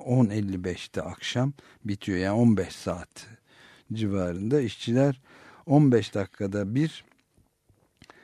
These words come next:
e, işe başlamadan önce şöyle de bir talime giriyorlar. "Herkes hazır ol, sola bak,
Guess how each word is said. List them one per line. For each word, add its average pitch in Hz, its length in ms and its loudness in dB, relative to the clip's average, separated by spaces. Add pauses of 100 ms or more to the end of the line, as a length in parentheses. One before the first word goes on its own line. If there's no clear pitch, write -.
(340)
e, 92 240 -4
işe 104 300 -4
başlamadan 104 680 0
önce 101 580 0
şöyle 101 480 0
de 120 160 -2
bir 110 300 -2
talime 110 600 0
giriyorlar. 101 600 -4
"Herkes 110 520 0
hazır 123 320 2
ol, 147 260 6 (680)
sola 113 580 2
bak, 147 300 2